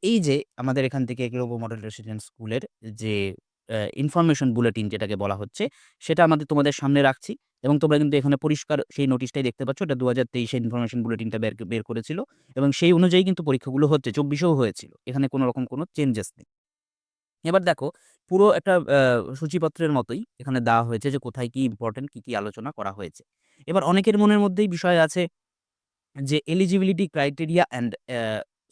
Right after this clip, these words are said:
qualification, এই যে আমাদের বিষয়, এই আলোচনার জায়গাটা, এটা কিন্তু খুব গুরুত্বপূর্ণ এবং এখানে অনেকেই তোমরা, আ, হয়তো এটা নিয়ে কনফিউশন রয়েছো যে এজ রিল্যাক্সেশন পলিসিটা কী হতে চলেছে, এটাও কিন্তু আমরা এখানে পরিষ্কার করে জানতে পারবো।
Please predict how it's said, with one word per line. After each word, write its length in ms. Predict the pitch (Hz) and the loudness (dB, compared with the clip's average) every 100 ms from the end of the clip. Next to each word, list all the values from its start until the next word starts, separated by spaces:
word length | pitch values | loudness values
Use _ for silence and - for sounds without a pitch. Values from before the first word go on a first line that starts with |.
| _ | _
qualification, 580 | 139 135 110 107 - 101 - | -4 -4 -4 -10 -16 -16 -2
এই 180 | 185 | -2
যে 120 | 175 185 | 0 0
আমাদের 260 | 156 143 | 2 0
বিষয়, 320 | 113 107 95 - | -2 -6 -8 -10
এই 160 | 127 117 | -6 -4
আলোচনার 400 | 104 95 101 95 | -4 -8 -12 -12
জায়গাটা, 380 | 98 92 95 - _ _ | -14 -16 -20 -20 _ _
এটা 140 | 143 190 | -2 0
কিন্তু 220 | 196 202 | 2 0
খুব 140 | 185 | -4
গুরুত্বপূর্ণ 600 | 147 151 151 165 165 185 | -4 -4 -2 -4 -2 0
এবং 200 | 175 156 156 _ - | 2 2 0 _ -10
এখানে 220 | 143 170 | 0 0
অনেকেই 420 | - 165 170 208 | 2 2 2 0
তোমরা, 360 | 175 170 160 151 - _ - | 0 2 4 2 0 _ -4
আ, 240 | 143 139 | 0 2
হয়তো 420 | 135 143 147 143 - | 2 0 2 0 -2
এটা 140 | 139 | -2
নিয়ে 160 | 143 143 | 0 2
কনফিউশন 520 | 143 131 139 131 139 | 0 0 -2 -2 0
রয়েছো 420 | 127 165 123 113 113 _ _ | 4 4 2 -4 -8 _ _
যে 120 | 127 143 | -8 -6
এজ 240 | 165 185 180 | -2 2 4
রিল্যাক্সেশন 580 | 185 185 - 170 185 - - | 4 2 0 -4 -2 -4 -4
পলিসিটা 400 | 151 143 143 139 | -2 -2 -4 -6
কী 180 | 151 | -6
হতে 240 | 120 107 101 | -8 -8 -12
চলেছে, 340 | 90 82 - - | -14 -16 -16 -6
এটাও 220 | 143 175 | -2 0
কিন্তু 220 | 175 160 | 0 -2
আমরা 200 | 135 123 | 0 -2
এখানে 240 | 113 123 | -4 -6
পরিষ্কার 420 | 190 123 120 - 117 | -6 -8 -10 -12 -8
করে 160 | 123 | -6
জানতে 320 | 113 104 98 | -6 -8 -8
পারবো। 300 | 120 123 160 | -8 -6 -4